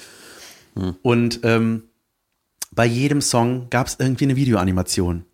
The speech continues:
Speaker 2: Zu viel fürs Auge, weißt du, das ist so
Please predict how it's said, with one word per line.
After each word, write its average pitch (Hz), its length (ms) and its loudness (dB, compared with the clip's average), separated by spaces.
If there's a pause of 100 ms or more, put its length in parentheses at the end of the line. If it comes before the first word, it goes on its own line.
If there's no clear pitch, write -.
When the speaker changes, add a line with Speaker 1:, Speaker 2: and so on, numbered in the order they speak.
(100)
Speaker 2:
Zu - 260 -2
viel 127 500 0
fürs - 260 -2
Auge, 104 500 0
weißt 117 280 0
du, 143 120 2
das 127 140 -2
ist 151 160 -2
so 147 320 0